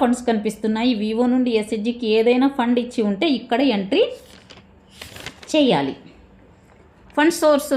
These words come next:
స్టార్టప్ ఫండ్ వివో నుండి ఇచ్చారు. మోడ్ క్యాష్ రెండు వేల ఐదు వందల రూపాయలు ఇచ్చారు ఎస్హెచ్జికి వివో. డీటెయిల్స్ సేవ్ చేద్దాం. ఈ విధంగా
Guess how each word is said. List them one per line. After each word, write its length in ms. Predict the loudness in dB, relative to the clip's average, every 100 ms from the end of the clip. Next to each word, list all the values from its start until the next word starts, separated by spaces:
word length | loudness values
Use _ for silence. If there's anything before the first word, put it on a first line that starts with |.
| 0
స్టార్టప్ 440 | 2 0 2 -2 -2
ఫండ్ 280 | -2 0 0 0 0
వివో 220 | 0 0 0
నుండి 140 | 0 -2
ఇచ్చారు. 380 | -4 -2 0 0 -2 -8 -20 -20 -20 -20 -8 -2
మోడ్ 260 | 0 0 0 -2
క్యాష్ 340 | 0 0 -2 -8 -20 -20 -20 -20 -20 -20 -20 -20 -20 -20 -6 0
రెండు 200 | 2 4
వేల 200 | 4 4 2 0
ఐదు 140 | 0 -2
వందల 260 | 0 -2 -2
రూపాయలు 340 | -4 -2 -2 -2
ఇచ్చారు 380 | -4 -2 0 0 -4 -8 -12 -10
ఎస్హెచ్జికి 500 | -8 -6 -6 -4 -4 -2
వివో. 220 | -4 -6 -8 -18 -20 -20 -20 -20 -20 -14 -6
డీటెయిల్స్ 360 | -2 2 2 2
సేవ్ 120 | -2 0
చేద్దాం. 320 | -2 0 -2 -2 -8 -20 -20 _ -6
ఈ 120 | -2 2
విధంగా 280 | 2 2